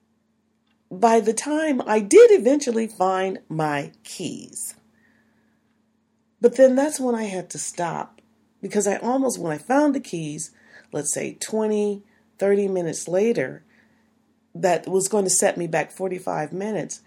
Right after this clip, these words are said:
I had to just pause and say, "Wait a minute. Now you're gonna drive, like, uh, my mother used to say, a bat out of hell,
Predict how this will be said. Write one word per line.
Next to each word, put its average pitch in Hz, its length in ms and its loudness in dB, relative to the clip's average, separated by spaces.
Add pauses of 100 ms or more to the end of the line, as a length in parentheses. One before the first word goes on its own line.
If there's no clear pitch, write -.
(280)
I 262 100 0
had 294 180 -2
to 226 100 -12
just - 280 -10
pause 247 520 -10 (320)
and 190 120 -6
say, 185 240 0
"Wait 214 260 -6
a 202 60 -4
minute. 143 320 -8 (600)
Now 233 560 2
you're 196 160 -2
gonna 170 360 -2 (200)
drive, 175 720 -6 (680)
like, 165 360 -6 (120)
uh, 147 240 -6
my 151 140 -6
mother 156 240 -4
used 156 220 -10
to 156 80 -8
say, 160 180 -2
a 135 60 -4
bat 165 340 -6
out 151 160 -8
of 147 80 -10
hell, 180 380 -8